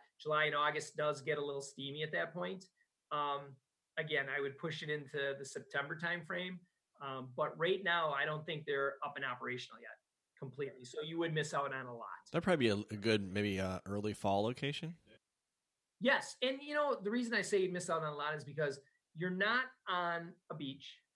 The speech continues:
Speaker 1: So basically what you're going for is the city experience, the culture,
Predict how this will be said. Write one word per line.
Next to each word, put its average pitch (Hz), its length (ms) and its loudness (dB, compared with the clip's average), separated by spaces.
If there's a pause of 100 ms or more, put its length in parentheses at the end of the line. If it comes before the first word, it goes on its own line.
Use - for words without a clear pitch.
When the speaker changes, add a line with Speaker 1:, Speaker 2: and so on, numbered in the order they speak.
(760)
Speaker 1:
So 151 580 4 (340)
basically 190 500 2
what 170 220 0
you're 214 140 0
going 185 280 0
for 165 260 0
is 151 120 -4
the 139 80 -8
city 180 320 -4
experience, 156 640 -4
the - 100 -12
culture, 170 800 -2